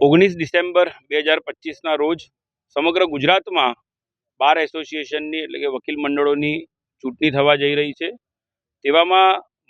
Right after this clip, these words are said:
વડોદરા ખાતે પણ પ્રેક્ટિસ કરતા વકીલશ્રીઓ એ ચૂંટણીમાં ભાગ લેવાના છે. જે ચૂંટણી પ્રક્રિયાના ભાગરૂપે, અ, મુખ્ય ચૂંટણી અધિકારી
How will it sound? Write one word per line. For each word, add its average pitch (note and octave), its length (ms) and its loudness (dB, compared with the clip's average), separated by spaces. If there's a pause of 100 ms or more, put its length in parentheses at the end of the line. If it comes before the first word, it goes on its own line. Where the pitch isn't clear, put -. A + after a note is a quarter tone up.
વડોદરા F3+ 340 2
ખાતે E3 320 -4
પણ F#3 260 -4
પ્રેક્ટિસ D#3+ 460 -6
કરતા E3+ 460 -2 (120)
વકીલશ્રીઓ D#3+ 800 -6 (680)
એ E3 260 4
ચૂંટણીમાં D#3+ 680 -6
ભાગ C3+ 260 0
લેવાના D3+ 380 -2
છે. D#3 280 -6
જે - 340 -8
ચૂંટણી E3 340 -2
પ્રક્રિયાના F3 540 -2
ભાગરૂપે, D#3 600 0 (680)
અ, D3 100 0 (580)
મુખ્ય G#3+ 540 0 (300)
ચૂંટણી F#3+ 440 0
અધિકારી E3+ 640 0